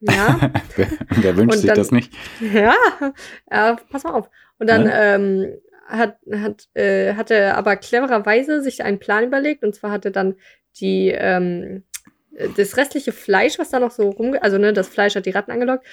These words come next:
Speaker 1: hat er das restliche Fleisch, was da noch war, so in seinen, seine Fesseln irgendwie geschmiert, wie auch immer der das geschafft hat. Ähm,
Speaker 2: Mhm.
Speaker 1: und dann
Speaker 2: Seine,
Speaker 1: haben die
Speaker 2: seine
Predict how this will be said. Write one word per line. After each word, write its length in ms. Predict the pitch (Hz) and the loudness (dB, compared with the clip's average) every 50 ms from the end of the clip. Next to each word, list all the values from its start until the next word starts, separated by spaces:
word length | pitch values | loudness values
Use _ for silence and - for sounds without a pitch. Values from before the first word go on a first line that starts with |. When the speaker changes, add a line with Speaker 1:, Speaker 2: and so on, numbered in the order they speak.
| - - _ | -20 -20 _
Speaker 1:
hat 120 | 220 202 | -2 0
er 60 | 226 | 0
das 120 | 208 208 - | 0 2 0
restliche 380 | 220 220 - - 240 - 254 | -4 -4 -4 -6 -8 -8 -8
Fleisch, 280 | - - 269 254 254 254 254 | -6 -2 -2 -2 -2 -4 -6
was 60 | - | -4
da 100 | 240 233 | -2 -2
noch 180 | 233 226 - - | -2 -2 -2 0
war, 220 | 233 233 226 220 | 0 0 2 2
so 180 | 214 202 196 190 | 0 0 0 0
in 160 | - 202 202 | -2 -2 -2
seinen, 400 | 190 190 190 190 185 185 185 - _ _ _ _ - | 0 0 0 0 0 -2 -4 -6 _ _ _ _ -4
seine 180 | 185 185 185 | -2 -2 -2
Fesseln 480 | 180 - - 294 339 339 - 269 226 202 | -4 -4 -2 -2 -2 0 2 2 2 2
irgendwie 300 | 214 202 196 190 185 196 | 2 0 -2 -4 -8 -14
geschmiert, 380 | - - - 208 208 226 220 | -14 -8 -2 0 0 0 0
wie 80 | 202 185 | -2 -4
auch 80 | 185 196 | -2 -2
immer 160 | 202 214 208 | -2 0 2
der 100 | 196 185 | 2 0
das 140 | 190 185 - | 0 -2 -6
geschafft 360 | 190 - - 254 247 _ - | -6 -6 -4 -6 -6 _ -4
hat. 220 | 214 220 - - _ _ _ _ _ _ _ _ _ _ - | -4 -4 -4 -6 _ _ _ _ _ _ _ _ _ _ -6
Ähm, 580 | 220 196 190 190 190 190 190 185 196 196 190 - - | -2 0 0 2 2 0 0 0 -2 -4 -6 -4 0
Speaker 2:
Mhm. 200 | 92 95 104 123 | 2 2 4 4
Speaker 1:
und 360 | - 202 196 196 202 196 190 | 4 2 2 2 2 2 2
dann 80 | - 202 | 2 2
Speaker 2:
Seine, 180 | - - 202 | 4 4 4
Speaker 1:
haben 180 | 90 87 85 - | 4 4 2 2
die 200 | - 196 190 190 | 2 2 2 2
Speaker 2:
seine 760 | 98 90 90 87 85 82 80 - 78 78 78 80 78 78 | 2 2 4 4 4 4 4 2 2 2 2 2 0 -2